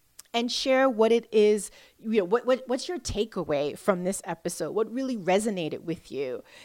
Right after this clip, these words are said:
And this way we can keep the conversation going. And finally, I know a couple of you that I met at the retreat.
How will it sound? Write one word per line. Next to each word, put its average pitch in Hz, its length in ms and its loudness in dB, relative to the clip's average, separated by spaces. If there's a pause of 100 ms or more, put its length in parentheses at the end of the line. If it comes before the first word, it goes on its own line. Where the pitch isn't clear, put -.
(140)
And 214 140 0
this 269 180 2
way 269 140 2
we 240 120 -2
can 226 140 -8
keep 214 220 -8
the - 80 -4
conversation 175 800 -6
going. 143 440 -8 (580)
And 214 140 0
finally, 269 680 2
I 185 120 -2
know 180 240 2
a 156 60 0
couple 247 480 -2
of 247 180 -2
you 240 580 -2
that 196 240 0
I 185 100 -4
met 190 360 -2
at 185 160 -8
the 165 120 -2
retreat. 269 680 -4